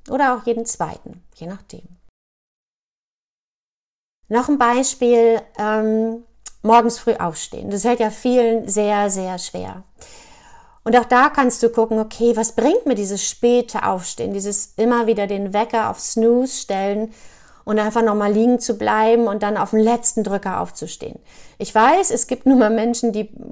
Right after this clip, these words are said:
kommen morgens wirklich schwer in die Gänge und für die ist, äh, sieben Uhr aufstehen wirklich ein Horror.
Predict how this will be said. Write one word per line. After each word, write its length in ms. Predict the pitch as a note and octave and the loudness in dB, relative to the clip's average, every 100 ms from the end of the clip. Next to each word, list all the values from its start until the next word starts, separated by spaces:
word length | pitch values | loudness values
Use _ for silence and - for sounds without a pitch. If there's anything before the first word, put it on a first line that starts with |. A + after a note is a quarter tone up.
| - | -12
kommen 260 | - C4 B3 | 0 2 4
morgens 380 | G3 F3+ F#3+ - | 4 0 -2 -8
wirklich 260 | G3 G3+ | -8 -8
schwer 340 | - G3+ A3 G3 | -4 0 2 2
in 100 | G3+ | -2
die 120 | G3 | -4
Gänge 380 | F#3+ G#3 G#3+ F3+ | -4 -2 -2 -4
und 120 | G3+ | -6
für 120 | - | -8
die 160 | F#3 G#3+ | -4 -2
ist, 320 | - G3 - | -2 -2 -4
äh, 180 | - - | -4 -4
sieben 280 | F3+ G#3+ G#3+ | -4 -2 -2
Uhr 180 | F#3+ F#3+ | -2 -4
aufstehen 380 | G#3 - G3 | -6 -6 -6
wirklich 260 | F#3 F#3 F3+ | -8 -10 -10
ein 120 | E3+ | -6
Horror. 360 | D#3+ E3 G2 | -6 -4 -8